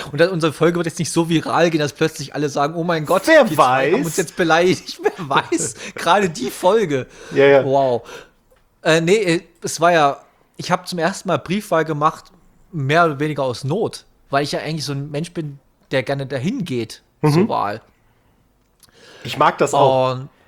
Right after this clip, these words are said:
Speaker 1: ich lieb das. Ich bin da wirklich ein großer Fan davon. Ähm, und es war bis Mitte letzter Woche.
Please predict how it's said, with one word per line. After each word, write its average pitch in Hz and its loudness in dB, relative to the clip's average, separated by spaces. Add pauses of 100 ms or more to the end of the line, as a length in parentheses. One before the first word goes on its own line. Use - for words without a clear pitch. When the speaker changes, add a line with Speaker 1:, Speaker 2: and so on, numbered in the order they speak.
(420)
Speaker 1:
ich - -10
lieb 226 -6
das. - -10
Ich - -18
bin 170 -4
da 151 0
wirklich 165 -8
ein 135 -8
großer 160 -4
Fan 165 -4
davon. 131 -8 (720)
Ähm, 147 0 (1080)
und 143 0
es - -10 (600)
war 170 0
bis - -10
Mitte 170 -4
letzter 190 -6
Woche. 127 -6